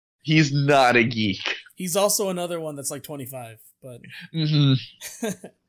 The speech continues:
Speaker 1: But he, he was, uh, I, he was, I think, the most forgettable Spider-Man.
Speaker 2: Yeah. I feel like he gets a little too much hate,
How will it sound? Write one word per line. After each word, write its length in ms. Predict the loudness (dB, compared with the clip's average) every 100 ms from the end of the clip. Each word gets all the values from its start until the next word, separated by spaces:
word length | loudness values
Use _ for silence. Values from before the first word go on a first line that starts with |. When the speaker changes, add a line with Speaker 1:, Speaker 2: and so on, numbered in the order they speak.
| _ _ _ _ _ _ _ _ 2
Speaker 1:
But 240 | 6 8
he, 200 | 8 8 8
he 120 | 8
was, 280 | 8 6 6
uh, 400 | 6 8 8 6 0 -16 _ _ _ _ _ _ _ _ _ _
I, 120 | 0 2 4
he 280 | 6 6 8
was, 180 | 8
I 100 | 6
think, 240 | 4 2 0
the 60 |
most 300 | 2 4 2
forgettable 580 | 0 0 4 4 2 0
Spider-Man. 800 | -2 2 4 4 2 2 2 0
Speaker 2:
Yeah. 60 | -2
I 80 | 0
feel 100 | 0
like 100 | 0
he 40 |
gets 160 | -2 -2
a 40 |
little 160 | -2 -2
too 120 | -4
much 160 | -4 -4
hate, 260 | -6 -8